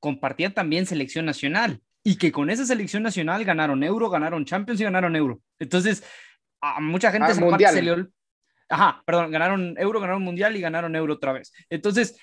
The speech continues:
Speaker 1: a mucha gente se le olvida esa pequeña parte, ¿no? Eh, diciendo, a ver, la selección española del dos mil ocho al dos mil doce lo ganó todo, absolutamente todo.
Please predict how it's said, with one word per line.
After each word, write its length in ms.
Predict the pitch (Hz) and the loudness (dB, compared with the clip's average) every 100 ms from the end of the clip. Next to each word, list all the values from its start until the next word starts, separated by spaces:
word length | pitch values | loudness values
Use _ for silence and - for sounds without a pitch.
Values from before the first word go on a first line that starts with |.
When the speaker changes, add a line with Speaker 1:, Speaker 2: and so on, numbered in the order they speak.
| _ | _
Speaker 1:
a 80 | 160 | -4
mucha 240 | 202 233 | 0 0
gente 240 | 226 214 - | -2 -6 -6
se 100 | 185 | -4
le 80 | |
olvida 340 | 180 175 220 214 | -2 -2 -4 -4
esa 220 | 190 196 | -4 -4
pequeña 460 | 190 202 208 202 202 | -6 -4 -2 0 4
parte, 440 | 220 175 - 156 | 2 2 -4 -4
¿no? 320 | 151 202 247 | -2 -2 -2
Eh, 280 | 160 147 113 151 | -4 -6 -8 -6
diciendo, 580 | 170 - 196 196 175 - - - - | -6 -2 0 4 4 2 -20 -20 -6
a 100 | 135 | 0
ver, 260 | 165 - _ | 0 -2 _
la 140 | 160 | -8
selección 300 | 123 127 139 | -8 -6 -6
española 520 | 190 - 151 160 170 143 | -6 -2 -2 2 2 2
del 140 | 131 | 0
dos 160 | 127 143 | -2 -2
mil 140 | 165 | -2
ocho 180 | 185 190 | 0 0
al 60 | |
dos 120 | 131 127 | -4 -4
mil 140 | 147 | -2
doce 240 | 156 - | -2 -2
lo 80 | 202 | -2
ganó 180 | 127 143 | -2 0
todo, 280 | 226 233 - _ _ _ _ - | 0 -2 -6 _ _ _ _ -8
absolutamente 600 | 139 160 190 208 196 185 | -4 -4 0 0 0 -4
todo. 320 | 220 170 | -4 -4